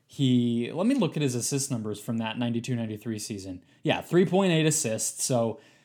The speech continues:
and, and only one point six turnovers. So, you know, creating for his teammates way more consistently. He was a,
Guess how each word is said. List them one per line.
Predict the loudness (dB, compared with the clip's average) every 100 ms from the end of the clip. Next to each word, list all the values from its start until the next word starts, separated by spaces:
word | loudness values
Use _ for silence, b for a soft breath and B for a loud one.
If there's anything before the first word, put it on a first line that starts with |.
| B
and, | -2 0
and | 2
only | 4 6 6
one | 6 4
point | 4 2
six | 2 -2 -4
turnovers. | -8 -8 -10 -8 0
So, | 4 4 2
you | 0
know, | -2 -4 -6
creating | 2 4 6 4
for | 4 4
his | 4
teammates | 2 2 4 2 0 -2 -4 -4
way | -2 2 4
more | 4 2
consistently. | 2 0 0 -2 -2 -2 0
He | 2 2
was | 0 -2
a, | -4